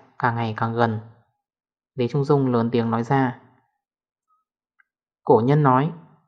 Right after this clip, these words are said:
binh quý thần tốc. Sau đó đến được dịch trạm, chúng ta chia nhau làm việc. Lão đại, ngươi nhận biết ngựa yếu khuyết, ngươi đi chuồng ngựa, chọn lấy ngựa. Ta cùng lão tam, lão tứ chế trụ dịch tốt. Lão ngũ,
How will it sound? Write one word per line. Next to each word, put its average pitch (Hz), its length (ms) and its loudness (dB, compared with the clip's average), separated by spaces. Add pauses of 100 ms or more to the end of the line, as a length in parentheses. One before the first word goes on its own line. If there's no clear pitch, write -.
(280)
binh 147 200 2
quý 131 260 4
thần 135 140 2
tốc. - 320 -6 (1000)
Sau 151 160 0
đó 127 480 2
đến 135 200 2
được 160 160 2
dịch - 180 -4
trạm, 139 220 -2 (260)
chúng 127 180 -4
ta 143 260 0
chia 143 160 -4
nhau 139 180 0
làm 117 160 0
việc. 110 180 0 (960)
Lão 127 140 2
đại, 143 280 0 (560)
ngươi 151 200 4
nhận 143 220 0
biết 165 180 0
ngựa 151 220 0
yếu 139 220 0
khuyết, 202 160 2 (480)
ngươi 135 140 2
đi 131 180 4
chuồng 117 200 -4
ngựa, 123 280 -2 (260)
chọn 131 220 0
lấy 120 80 0
ngựa. 147 340 -2 (960)
Ta 135 160 2
cùng 120 180 2
lão 123 160 2
tam, 131 340 2 (200)
lão 135 200 2
tứ 123 280 2
chế 123 140 0
trụ 139 200 -4
dịch - 200 -6
tốt. 170 320 4 (580)
Lão 135 200 2
ngũ, 151 280 2